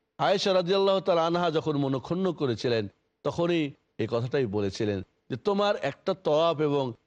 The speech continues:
সাই।" এই জন্য ইফরাদ হজকারী এবং কিরান হজকারীর জন্য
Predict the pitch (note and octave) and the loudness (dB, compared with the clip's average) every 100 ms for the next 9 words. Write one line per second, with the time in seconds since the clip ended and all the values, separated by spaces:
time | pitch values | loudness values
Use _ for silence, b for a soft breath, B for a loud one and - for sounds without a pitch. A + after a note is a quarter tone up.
0 | _ - - B2 D3 C#3 A2+ _ - C3 | _ -12 -2 0 2 0 -4 _ -4 -2
1 | D#3+ D#3 D3+ D#3+ F3+ A3 G#3+ G3+ E3+ F#3 | 0 0 0 2 2 2 2 0 0 2
2 | D3+ C#3 F3 - _ _ _ - C#3 D3 | 2 2 -2 -8 _ _ _ 0 2 2
3 | C#3+ - _ D#3 D#3 F#3 B3 A3 G3+ D3+ | 0 -6 _ 0 2 4 2 2 0 2
4 | E3+ D#3 C3 C3+ C3+ | 2 2 2 0 0